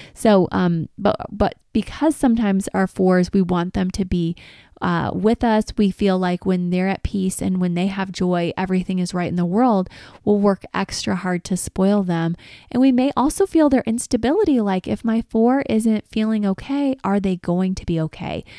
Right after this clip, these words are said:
And we need to let them have their own coping style and their own coping tools for dealing with stress so that they don't become codependent on us and our emotional regulation for them.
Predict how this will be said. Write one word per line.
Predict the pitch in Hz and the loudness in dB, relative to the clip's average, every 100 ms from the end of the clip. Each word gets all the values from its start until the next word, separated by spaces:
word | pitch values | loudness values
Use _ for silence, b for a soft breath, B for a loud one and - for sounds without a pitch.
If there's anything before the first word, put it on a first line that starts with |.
| B B | B B
And | 214 | -2
we | 208 226 | 2 2
need | 240 226 | 2 0
to | 247 | -2
let | 214 196 | -2 -2
them | 196 190 | -2 -2
have | 185 190 170 - | -2 -4 -6 -6
their | - 185 - _ | -6 -6 -6 _
own | 196 196 214 226 | 0 4 2 2
coping | - 202 185 175 | 0 0 0 -2
style | - - 165 160 151 - B B - | -4 -6 -4 -2 -4 -6 B B -6
and | 180 | 0
their | 185 - | 0 0
own | - 190 196 | 2 2 2
coping | - 190 190 180 | 2 0 2 0
tools | - 160 170 | 0 0 0
for | - | -4
dealing | 175 175 170 165 | -4 -2 -2 0
with | 170 | -2
stress | - - 156 - B B B | -4 -4 -4 -6 B B B
so | - 202 | -2 0
that | 196 - | 2 0
they | 190 | 0
don't | 196 190 185 | 2 2 2
become | 196 - 185 | -2 -2 -4
codependent | - 196 180 - - 196 208 220 196 - | 0 2 2 -2 -6 -2 0 2 2 0
on | 170 | -4
us | - 175 175 - | -2 -2 -2 -2
and | - 180 | -4 -2
our | - 175 | -2 0
emotional | 175 170 170 - 180 | 0 0 0 0 0
regulation | 165 160 165 165 165 - 170 | 2 -2 -4 -2 -4 -4 -4
for | 160 160 | -4 -4
them. | 160 151 117 85 | -2 -4 -4 -6